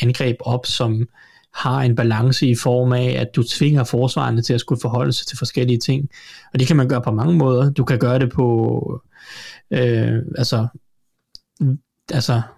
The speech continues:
på, ja, det kan du, det kan du gøre på mange måder. Altså, et andet problem på Bills er jo, at, at de også har et, et, et, altså, måske mest af alt også har et inconsistent, øh, screen game, ikke? Altså, det er også noget, som Bengals lider under, synes jeg. Øh, at de mangler nogle gange noget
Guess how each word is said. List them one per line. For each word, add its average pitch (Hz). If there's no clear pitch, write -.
på, 143
ja, 123
det 139
kan 139
du, 135
det 127
kan 143
du 135
gøre 123
på 117
mange 127
måder. 123
Altså, -
et 123
andet 139
problem 143
på 135
Bills 135
er 127
jo, 139
at, 120
at -
de 127
også 120
har 135
et, 123
et, 123
et, 127
altså, 127
måske 120
mest 135
af 127
alt 127
også 123
har 131
et 123
inconsistent, 131
øh, 123
screen 156
game, 120
ikke? 139
Altså, 131
det 131
er 123
også 127
noget, 135
som 127
Bengals 147
lider 135
under, 120
synes 117
jeg. 120
Øh, 123
at 131
de 135
mangler 127
nogle 135
gange 131
noget 123